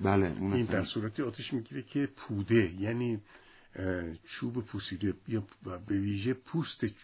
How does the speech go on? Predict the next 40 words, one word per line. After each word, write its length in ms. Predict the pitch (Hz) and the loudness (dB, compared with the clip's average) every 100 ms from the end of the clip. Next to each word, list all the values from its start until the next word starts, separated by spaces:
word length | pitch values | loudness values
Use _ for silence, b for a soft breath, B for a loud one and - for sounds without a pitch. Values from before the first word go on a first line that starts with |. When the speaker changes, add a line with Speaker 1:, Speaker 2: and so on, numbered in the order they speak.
| - | -14
Speaker 2:
پوسیده 460 | - 104 - 113 95 | -6 -6 -6 0 6
Speaker 1:
یا 100 | 113 | 6
علف 240 | 107 101 | 6 6
Speaker 2:
چوب 120 | 139 | 6
Speaker 1:
خشک. 260 | 98 80 - B B - | 4 0 -4 B B -2
Speaker 2:
یا 220 | 131 120 | 0 2
علف 180 | 120 113 | 0 -2
خشک 420 | 107 127 104 - | -4 -2 -2 -2
باشه، 540 | 113 123 175 180 170 156 B B B | 0 2 4 6 6 4 B B B
اینا 220 | 143 131 139 | 2 4 6
رو 80 | |
بزنن 460 | 131 139 113 101 98 | 4 4 4 2 0
و 60 | 92 | 0
این 140 | 127 | 0
جرقه 400 | 113 98 95 107 | 2 0 -2 -2
ها 100 | 107 | 0
رو 180 | 113 107 | 2 2
هم، 240 | 107 98 92 B B B B - | 2 0 -2 B B B B -4
اه، 100 | 104 | 0
وقتی 480 | 92 87 107 - | 0 -2 -4 -4
که 200 | 104 101 87 - - | -2 -2 -2 -8 -10
به 100 | 95 | -6
حدی 480 | 87 - 131 - 120 | -4 -4 -4 -2 0
رسید 480 | 104 98 - 135 110 | 0 -2 -2 -2 0
اون 240 | 113 98 95 - - | 0 0 -2 -10 -8
که 160 | 95 - B B B | -8 -8 B B B
گرما 360 | 117 110 104 110 | 2 4 4 4
رو 120 | 104 | 2
در 120 | 104 | 0
اونجا 280 | 101 101 110 | 0 0 0
وجود 280 | 98 104 123 | 0 -2 2
داشت، 180 | 185 - | 0 0
کم 200 | 117 110 | -4 -4
کم 240 | 160 160 | -6 -6
اون 220 | 160 160 160 b b b - | -4 -6 -6 b b b -8
رو-، 360 | 101 110 - - - | -2 -2 -2 -10 -2
روشن 380 | 104 - 92 | -2 0 -4
می‌شه، 220 | 76 - 101 | -4 -6 -6
آتیش 340 | 95 - - | -4 -4 -4
می‌گیره. 340 | 80 - 82 | -8 -10 -12